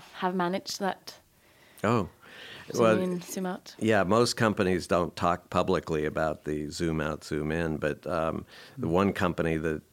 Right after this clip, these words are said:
Speaker 2: has been written about, so I can talk about it, is, um, actually Microsoft. Uh, Bill Gates pursued a zoom out, zoom in approach. His zoom out view was very high level. And again, I think one of the, uh,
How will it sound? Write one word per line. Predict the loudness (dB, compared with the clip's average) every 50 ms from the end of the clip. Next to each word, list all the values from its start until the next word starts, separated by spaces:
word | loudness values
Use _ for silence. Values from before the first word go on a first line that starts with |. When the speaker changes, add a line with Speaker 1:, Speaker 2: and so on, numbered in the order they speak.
| -12 -4
Speaker 2:
has | -4 -4 -4 -2
been | -2 -2 -2 0 2
written | 2 2 2 0 -2
about, | -4 -4 -4 -6 -4 -4 -6 -6 -8 _ _
so | -8 -6 -4 -4 -4 -6 -8 -8
I | -10 -8
can | -6 -6 -6 -4
talk | -2 -2 -2 -2 -2 -6
about | -8 -6 -4 -6 -4 -4 -4
it, | -6 -6 -8 -10 -8
is, | -6 -4 -4 -6 -6 -8 -4 -4
um, | -2 -2 -2 -2 -4 -6 -8 -10 -20 -20 -20 -20 -20 -20 -20 -20 -18 -6 -4
actually | -4 -2 -2 -2 -2 0
Microsoft. | 2 2 0 2 0 -2 -2 -2 -2 -2 -4 -4 -4 -8 -14 -16 -16 -16 -16 -16 -18 -20 -20 -20 -16 -10
Uh, | -8 -6 -6 -6
Bill | -6 -2 0 0 0 0
Gates | 0 0 0 0 0 -2 -4 -8 -10 -10 -10
pursued | -10 _ -6 -6 -6 -4 -4 -2 -2 -2 -2
a | -2 -4
zoom | -2 -2 -2 0 0 -2
out, | -2 -2 -4 -6
zoom | -6 -6 -4 -4 -2 -2
in | -2 -4 -4 -4 -6
approach. | -8 -6 -4 -2 -2 -2 -2 -4 -8 -10 -10 -10 -10 -6 -2
His | -2 -2 -2 0
zoom | 0 2 2 4 4
out | 4 2 2 0 -2 -4 -4
view | -4 -4 -2 -2 -4 -6 -8 -12 -18 -20 -18 -18 -20 -20 -20 -20 _ -2
was | -2 -2 -2 0
very | 2 2 4 4 2
high | 2 2 2 2 2
level. | 2 2 2 2 2 0 0 -2 0
And | 0 -2
again, | 0 2 2 2 4 2
I | 2 0
think | 0 0 -2 -2 0
one | 0 0 2 2
of | 2
the, | 0 0 0
uh, | -2 -4 -4 -6 -6